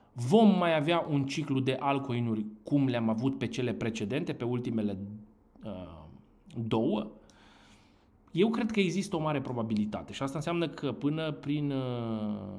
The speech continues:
februarie, aprilie, până la acea corecție,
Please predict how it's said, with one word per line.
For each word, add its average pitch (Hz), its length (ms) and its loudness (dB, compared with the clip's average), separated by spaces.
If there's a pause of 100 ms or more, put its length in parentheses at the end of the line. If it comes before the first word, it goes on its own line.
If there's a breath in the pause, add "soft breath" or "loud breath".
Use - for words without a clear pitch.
(1000)
februarie, 139 680 0
aprilie, 113 380 -2
până 113 220 -2
la 110 100 0
acea 123 400 0
corecție, 98 840 -8